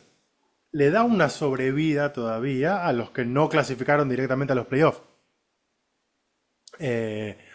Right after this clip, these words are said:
un partido directo de eliminación, el ganador del duelo entre el séptimo y el octavo de la pal-, de tabla de posiciones de la conferencia accede directo a playoff y el perdedor se mide ante el ganador del choque entre el noveno y el décimo por otra plaza.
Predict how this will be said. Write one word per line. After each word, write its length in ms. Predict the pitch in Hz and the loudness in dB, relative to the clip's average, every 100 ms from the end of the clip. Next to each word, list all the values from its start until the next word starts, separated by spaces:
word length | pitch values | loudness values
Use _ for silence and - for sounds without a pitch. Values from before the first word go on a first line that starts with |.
| - | -2
un 140 | 175 147 | 2 4
partido 320 | 143 160 156 | 4 4 4
directo 300 | 143 143 147 | 4 2 0
de 60 | |
eliminación, 540 | 139 147 160 165 233 190 | -2 -2 -2 -2 -2 -2
el 120 | 143 | -2
ganador 420 | 131 127 127 165 | -2 0 0 0
del 140 | 151 147 | 0 0
duelo 300 | 170 170 170 | 0 0 0
entre 320 | 139 123 131 | -4 -6 -6
el 100 | 131 | -6
séptimo 400 | 113 165 - 139 | -4 -2 0 2
y 60 | 135 | 2
el 60 | 131 | 2
octavo 280 | 131 165 | 0 0
de 60 | 139 | 0
la 120 | 123 | -2
pal-, 160 | 139 139 | -4 -6
de 120 | 127 | -4
tabla 200 | 120 143 | 0 0
de 60 | 139 | 0
posiciones 640 | 143 139 139 185 160 156 - - - - | -2 -6 0 2 2 -2 -10 -20 -20 -4
de 120 | 131 | 2
la 140 | 127 | 2
conferencia 540 | 131 135 147 160 156 175 | 2 0 2 0 0 -2
accede 500 | 143 123 - 147 139 | -2 -4 0 2 4
directo 460 | 135 131 135 139 - - - _ | 2 0 -2 -4 -4 -20 -20 _
a 180 | 143 131 | -2 0
playoff 420 | 151 160 170 170 - | 2 4 4 2 -2
y 120 | 143 | 0
el 120 | 135 | 0
perdedor 460 | 131 135 135 147 156 | 0 -2 0 -2 -2
se 180 | - 151 | -4 -4
mide 420 | 165 160 156 190 - _ _ _ _ - | -2 -2 -2 -6 -12 _ _ _ _ -8
ante 320 | 127 120 127 | -6 -2 -2
el 120 | 123 | 0
ganador 440 | 127 127 131 147 | 2 4 4 4
del 200 | 139 120 | 2 0
choque 260 | 113 151 135 | -2 -4 -2
entre 220 | 123 117 | -4 -4
el 80 | 117 | -4
noveno 320 | 120 139 147 | 0 0 0
y 40 | 147 | 0
el 120 | 151 | 0
décimo 420 | 160 175 185 160 | 0 0 0 0
por 160 | 143 135 | 0 0
otra 320 | 139 135 123 | 0 0 0
plaza. 420 | 120 113 - 107 | 0 -4 -8 -18